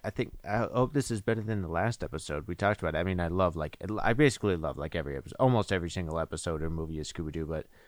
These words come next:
uh, if you listened to last week's e-, episode, you know that I, uh, I didn't like it. The, the Mambo Wamba and the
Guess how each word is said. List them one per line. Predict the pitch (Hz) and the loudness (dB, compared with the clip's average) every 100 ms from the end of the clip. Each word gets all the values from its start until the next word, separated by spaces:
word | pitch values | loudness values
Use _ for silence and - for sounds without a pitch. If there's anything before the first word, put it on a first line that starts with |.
| _ - - | _ -14 -2
uh, | - 87 87 85 - | 2 4 4 2 -2
if | 95 90 | -6 -2
you | 95 | -2
listened | 82 92 95 - 90 | -2 -2 -2 0 2
to | 90 | 6
last | 92 90 95 | 6 4 0
week's | 87 | 0
e-, | 87 - - | -2 -2 -6
episode, | 87 95 87 92 82 80 | -6 -4 -2 0 -2 0
you | 92 | 0
know | 90 87 | 2 2
that | 82 80 - - - - - - _ _ - | 0 -2 -10 -14 -14 -16 -20 -20 _ _ 0
I, | 87 90 92 | 2 4 4
uh, | 92 | 2
I | - 92 | 0 2
didn't | 117 135 | 4 4
like | 156 170 | 0 0
it. | 87 - | -2 -2
The, | 80 80 | -2 0
the | 90 | 2
Mambo | 98 107 107 | 4 4 4
Wamba | 101 104 107 107 104 104 | 6 4 4 4 6 4
and | 98 92 | 4 2
the | 85 | -2